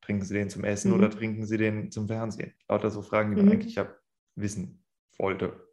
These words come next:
Speaker 2: Mhm.
Speaker 1: ne?
Speaker 2: Mhm.
Speaker 1: Wenn man anders
Speaker 2: Mhm.
Speaker 1: bezogen denkt. Solche Fragen werden
Speaker 2: Ja,
Speaker 1: nicht
Speaker 2: also
Speaker 1: gestellt.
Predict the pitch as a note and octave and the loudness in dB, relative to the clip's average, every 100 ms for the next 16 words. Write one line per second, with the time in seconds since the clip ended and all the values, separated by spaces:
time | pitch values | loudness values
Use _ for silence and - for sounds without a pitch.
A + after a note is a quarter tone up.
0 | _ F#3 F#3+ G3 G3 - G#2+ G#3+ G3+ G#3+ | _ 0 0 0 -2 -4 -2 4 6 6
1 | C#3+ G2 - - G3 G#3+ F#2+ F2+ F#2+ F#2 | 4 0 0 4 4 4 -2 -6 -8 -10
2 | - - - - - - - - - G2+ | -14 -20 -20 -18 -18 -20 -20 -16 -8 -6
3 | G#2+ A#2 B2+ A#2+ A2+ G#3+ C4 C4+ A3+ A3 | 0 2 2 4 8 10 10 8 6 6
4 | G#2+ C#3+ | 2 -2